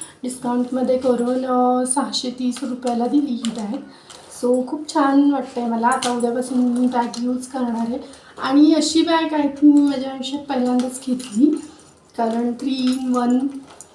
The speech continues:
बॅग आहे, तिन्ही प्रकारे मी यूज करू शकते. अशी हातामध्ये घेऊन जाऊ शकते, अशी हातामध्ये घेऊन पण जाऊ शकते. पाठी,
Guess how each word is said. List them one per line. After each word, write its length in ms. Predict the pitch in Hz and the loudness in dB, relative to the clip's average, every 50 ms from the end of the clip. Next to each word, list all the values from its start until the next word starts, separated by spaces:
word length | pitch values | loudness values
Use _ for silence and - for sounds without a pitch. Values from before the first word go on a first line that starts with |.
| - - 254 | -14 -8 -8
बॅग 380 | 226 220 247 240 233 233 233 | -4 0 2 2 2 2 2
आहे, 300 | 233 233 226 233 240 240 | 0 0 2 0 0 -2
तिन्ही 300 | 233 - 254 247 240 247 | -2 -2 0 0 0 0
प्रकारे 360 | 254 262 262 262 254 247 254 | 0 0 -2 2 2 2 4
मी 180 | 247 247 247 247 | 4 4 4 4
यूज 200 | 247 247 - - - | 2 0 0 0 0
करू 180 | 262 233 240 | 0 0 0
शकते. 500 | 240 - 269 247 - - - 254 247 254 254 - - - - - - - - - - | -2 -4 -6 -6 -8 -6 0 2 2 2 2 -2 -10 -16 -18 -20 -20 -18 -20 -18 -12
अशी 240 | - 233 - - 254 | -10 -10 -8 -8 -6
हातामध्ये 1040 | 208 240 262 220 - 233 233 240 247 240 226 247 247 247 254 254 254 - - - - - - - - - - - - - - - - - - - - - - - - - | -4 -2 -2 -2 -2 -2 -2 -2 -2 -2 0 2 2 2 2 -2 -4 -8 -14 -20 -20 -20 -20 -20 -20 -16 -14 -14 -14 -14 -14 -14 -14 -14 -14 -12 -12 -12 -12 -8 -2 0
घेऊन 260 | 247 240 240 254 254 | 2 4 4 4 4
जाऊ 240 | 247 262 240 240 240 | 4 4 4 2 2
शकते, 420 | - - 269 262 - - - 240 226 247 247 - - - - - | -2 -2 -4 -4 -4 -6 -8 -6 -6 -6 -6 -8 -14 -18 -14 -12
अशी 160 | 233 - 269 | -8 -6 -2
हातामध्ये 460 | 269 277 - 277 269 269 254 269 262 | -2 0 0 0 -2 -4 -4 -4 -4
घेऊन 340 | 240 269 269 269 262 254 254 | -4 -4 -4 -4 -2 -2 -2
पण 220 | - 269 247 247 | -2 0 -2 0
जाऊ 240 | 240 247 240 240 240 | 0 0 0 0 -2
शकते. 440 | - 269 254 - - - - 254 254 285 269 - - - - - - - - - - | -2 -4 -4 -6 -6 -2 2 4 4 4 2 -6 -8 -14 -16 -20 -20 -20 -18 -6 0
पाठी, 600 | - 240 - - 269 254 254 269 262 254 - - | 0 0 0 0 -4 -6 -6 -6 -6 -8 -8 -10